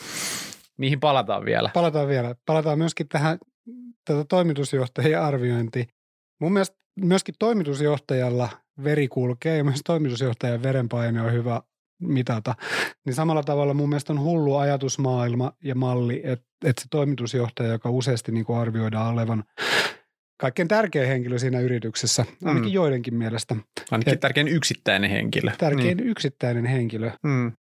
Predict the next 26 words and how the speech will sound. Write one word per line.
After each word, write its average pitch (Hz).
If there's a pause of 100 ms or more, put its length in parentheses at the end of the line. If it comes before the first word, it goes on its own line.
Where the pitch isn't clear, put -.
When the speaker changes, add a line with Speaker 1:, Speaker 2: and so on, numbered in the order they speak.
(100)
Speaker 2:
Et, 147
et 165
sitä 170
ei 131
jotenkin 127
niinku 117
arvioitaisi. 113 (200)
Se 165
on 160
mun 160
mielestä 160
niinku 165
hullu 165 (160)
ajatus, 123
että 123
jos 151
uskomme 160
arviointiin, 143 (340)
niin 135
silloin 151
meidän 139
pitäisi 139
erityisesti 139
uskoa – 120 (800)
toimitusjohtajan 113
arviointiin. 107